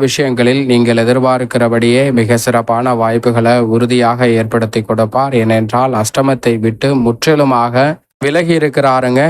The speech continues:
எனவே மிக சிறப்பான நல்ல வாய்ப்புகளும் சந்தர்ப்பங்களும் உறுதியாகவே சந்திக்கக்கூடிய வகையில் பல்வேறு வகையான நன்மை நிறைந்த சந்தர்ப்பங்கள் இந்த தருணத்தில் உங்களை தேடி வருகிறது. இப்படி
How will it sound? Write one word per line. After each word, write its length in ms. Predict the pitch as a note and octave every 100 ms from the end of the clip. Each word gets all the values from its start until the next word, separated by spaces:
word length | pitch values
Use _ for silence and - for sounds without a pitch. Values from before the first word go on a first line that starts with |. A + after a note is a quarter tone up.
| D3
எனவே 260 | B2 A#2+ D3 C3
மிக 180 | A#2+ C3
சிறப்பான 560 | C3+ B2+ A#2+ B2 C#3+ C3
நல்ல 200 | A#2 B2+ A#2+
வாய்ப்புகளும் 560 | A#2 A2+ A#2 A#2+ C3+ C#3+
சந்தர்ப்பங்களும் 720 | A#2+ A#2+ C3+ C3+ C3 B2 C3 C3+ B2
உறுதியாகவே 640 | C3 C#3+ D3 C3 C3 C3+ C#3+ -
சந்திக்கக்கூடிய 760 | A#2 B2 - A#2+ A#2+ A#2 A#2 A2+
வகையில் 360 | A2+ A#2+ C#3 C3
பல்வேறு 380 | A#2 A#2+ B2+ B2+ B2
வகையான 520 | A#2+ A#2+ A2+ A2+ C3 B2+
நன்மை 260 | A2+ B2 C3
நிறைந்த 340 | B2 B2+ C3 B2+ B2
சந்தர்ப்பங்கள் 640 | A#2 A#2 A2+ A2+ A#2+ C3+ B2
இந்த 160 | A2+ A2
தருணத்தில் 500 | A2+ A#2 A#2 B2 A#2+ A#2
உங்களை 300 | A2+ A2 A2 G#2+
தேடி 200 | A#2 A#2 A2
வருகிறது. 480 | G#2+ A2+ A2 G#2+ C3 F3 _ - C#3+
இப்படி 320 | D3+ F3+ E3+